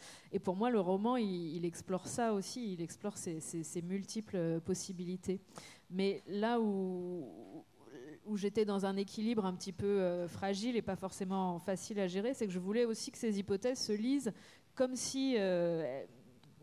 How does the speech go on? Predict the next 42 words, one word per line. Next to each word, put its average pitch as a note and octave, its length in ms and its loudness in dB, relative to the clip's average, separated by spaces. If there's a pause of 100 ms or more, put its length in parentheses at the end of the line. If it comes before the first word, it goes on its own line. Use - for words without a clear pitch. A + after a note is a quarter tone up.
(180)
enfin, G3 160 0 (160)
qu'on, A3+ 140 0
qu'on A3+ 260 0
n'ait A#3 140 2
pas C#4 180 0
l'impression A#3+ 480 -2
en B3 80 0
tant A3 160 -2
que G#3 80 -10
lecteur B3 400 0
de, G3+ 200 2
de, F#3 280 2 (380)
et F#3+ 40 -4
que G3+ 120 2
moi G#3+ 180 0
j'ai A3 140 0
pas G#3+ 80 0
l'impression G3+ 400 -2
en, F3+ 240 0
en F#3 40 0
les F#3 200 2
écrivant G3+ 360 -2
non G3+ 140 0
plus, C#4 240 0 (280)
euh, F3+ 200 2 (160)
d'être G#3+ 320 0
toujours A#3+ 340 0
sur A3+ 160 -2
quelque A3 260 0
chose A3+ 180 -2
qui A3+ 100 -8
n'avait G3 280 0
pas A3 220 0
de, F#3+ 220 4
de F3+ 160 2
force - 380 2
en F3+ 100 -2
fait, E3+ 200 -6
qu'on G3 160 -4
arrive A3+ 280 0
à, F#3+ 400 2
enfin, F#3+ 180 -2